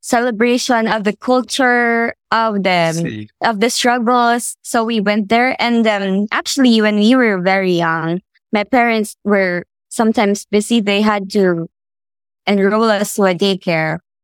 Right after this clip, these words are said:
Speaker 1: which is a
Speaker 2: Uh-huh.
Speaker 1: program of the activists. So it was a daycare for the children of the activists.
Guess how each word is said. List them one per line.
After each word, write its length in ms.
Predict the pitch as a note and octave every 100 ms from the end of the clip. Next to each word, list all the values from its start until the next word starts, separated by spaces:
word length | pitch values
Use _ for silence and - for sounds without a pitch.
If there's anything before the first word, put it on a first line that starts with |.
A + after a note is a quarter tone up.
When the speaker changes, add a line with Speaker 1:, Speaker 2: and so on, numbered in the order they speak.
| -
Speaker 1:
which 160 | A3+ C4
is 100 | A#3
a 60 |
Speaker 2:
Uh-huh. 100 | G#3+
Speaker 1:
program 400 | B3 A3+ G#3 G3+ G3
of 200 | F#3 F#3+
the 120 | F3+
activists. 640 | F3 F#3+ - D#3+ D3 D3 -
So 160 | - A3
it 220 | G3+ A3
was 160 | B3 G#3+
a 80 | G3
daycare 480 | G#3 A3+ A3 G#3+ G#3+
for 180 | G#3
the 140 | F#3 F3
children 460 | - C4 A#3 G#3
of 140 | F#3 E3+
the 80 | D#3+
activists. 580 | D#3 - F3+ E3+ -